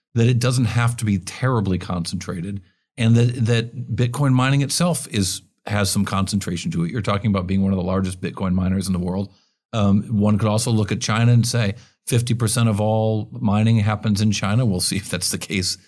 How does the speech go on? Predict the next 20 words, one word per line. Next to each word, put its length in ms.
and 200
if 260
that 240
continues 400
to 60
be 60
the 100
case, 320
uh, 100
given 260
the, 180
the, 260
the 160
saber 260
rattling 320
by 60
the 80
Chinese 300
government. 420
But, 240